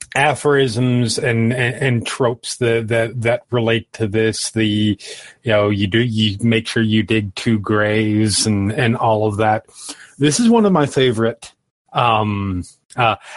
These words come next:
and clearly by story, by, by, by the way things, uh, um, uh, uh, play out in, in most media, uh, b-, most creators' favorite, um, <laughs> uh,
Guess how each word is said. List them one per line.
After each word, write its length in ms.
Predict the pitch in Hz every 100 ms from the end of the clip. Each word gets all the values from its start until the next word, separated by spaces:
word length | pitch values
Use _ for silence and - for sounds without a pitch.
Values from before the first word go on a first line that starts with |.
| -
and 200 | 170 170
clearly 380 | - 302 294 202
by 220 | 151 147
story, 460 | - - 196 175 170
by, 340 | 139 156 160
by, 340 | 151 156 156
by 240 | 151 139 156
the 140 | 143
way 180 | 147 160
things, 380 | - 160 151 131
uh, 120 | 156 147
um, 680 | 170 131 113 104 104 110
uh, 40 | 135
uh, 600 | 139 139 151 151 147 143
play 280 | - 156 143
out 280 | 127 123 117 - - _ _
in, 220 | - 147 151
in 220 | 151 143
most 300 | 139 127 -
media, 380 | 135 120 113 - - _ _ -
uh, 180 | 202
b-, 160 | 190 185 - _ _ - - 196 - _ _ _
most 380 | 185 214 294 -
creators' 640 | - 294 294 285 175 156 -
favorite, 760 | - 156 131 117 123 123 - - -
um, 640 | 156 151 147 147 143 143
<laughs> 200 | - -
uh, 160 | 190